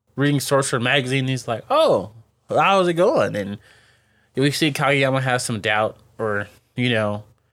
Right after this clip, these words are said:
he, like, doesn't, like, he has confliction, but he's like, "Screw it, I'm just gonna play the flute." Um, and then he hears, like, what Lucy and Gray's, like, words come back in the back of his head. And he's like,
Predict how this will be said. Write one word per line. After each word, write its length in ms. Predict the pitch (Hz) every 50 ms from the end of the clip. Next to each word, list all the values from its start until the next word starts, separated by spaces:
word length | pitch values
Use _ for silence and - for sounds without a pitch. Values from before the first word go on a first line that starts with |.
| _ _ _
he, 160 | - 123 127
like, 320 | 120 117 107 98 95 87 - - _ _ _ _ _ _ - - -
doesn't, 460 | - 131 123 127 117 120 113 107 - _ -
like, 240 | 104 110 110 107
he 280 | - - 170 170 156 135 127 - - - - -
has 300 | - 160 160 185 175 -
confliction, 640 | - 131 117 - - 135 139 135 - - 92 90
but 80 | 85 101
he's 140 | 104 104 -
like, 120 | 87 85
"Screw 320 | - - - - 123 120 113
it, 140 | 104 - -
I'm 180 | - 101 107 107
just 120 | 104 104
gonna 180 | - 110 98 95
play 220 | - - 107 95
the 100 | 87 -
flute." 360 | - - - 208 220 208 - _ _ _ _ _ _ _ _ _ _ _ _ _ _ _ _ _ _ _ -
Um, 640 | 90 104 107 107 101 101 101 98 90 87 82 117 120 _ _ _ _ _ _ _ _ _ _ _ _ -
and 160 | 123 127 123
then 160 | 139 139 151
he 140 | 156 151 156
hears, 440 | 147 151 151 151 151 147 143 135 139
like, 220 | 139 135 127 -
what 100 | 127 117
Lucy 380 | 110 117 131 135 135 - 127 117
and 120 | 117 120
Gray's, 760 | 110 120 123 120 120 113 117 113 110 104 110 117 - - - _ _ _ _ _ _ _ _ _ _ _ _ _ -
like, 320 | - 110 107 107 - - -
words 380 | 127 127 127 123 117 113 - -
come 180 | - 127 113
back 200 | 104 107 104 101
in 40 | 104
the 80 | 104 98
back 240 | 98 98 92 -
of 60 | - 98
his 100 | - -
head. 320 | 151 135 113 92 - -
And 80 | - 92
he's 160 | 107 104 87
like, 280 | 92 92 76 64 -